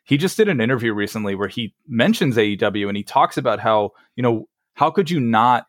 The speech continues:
watch that, see those fans going wild for a show and not think, "I wanna beat them"?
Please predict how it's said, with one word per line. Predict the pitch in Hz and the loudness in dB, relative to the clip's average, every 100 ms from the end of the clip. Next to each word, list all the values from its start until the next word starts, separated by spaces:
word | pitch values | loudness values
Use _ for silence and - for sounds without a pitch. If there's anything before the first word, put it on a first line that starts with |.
| _ | _
watch | 98 113 131 - | 0 2 2 0
that, | 101 92 87 _ _ _ | -2 -2 -2 _ _ _
see | - - 170 175 | -16 -4 0 2
those | 156 147 - | 2 0 -4
fans | 127 127 135 | -4 -2 -2
going | 104 110 98 95 101 | -2 -4 -4 -8 0
wild | 107 127 131 104 - | 2 4 2 -2 -4
for | 110 95 | -6 -6
a | |
show | - 123 113 101 | -2 0 0 0
and | 110 | -2
not | 113 120 - | 0 0 0
think, | 110 98 | -2 0
"I | 104 | 0
wanna | 107 98 | 0 -2
beat | - 101 - | -6 -12 -10
them"? | - - | -14 -16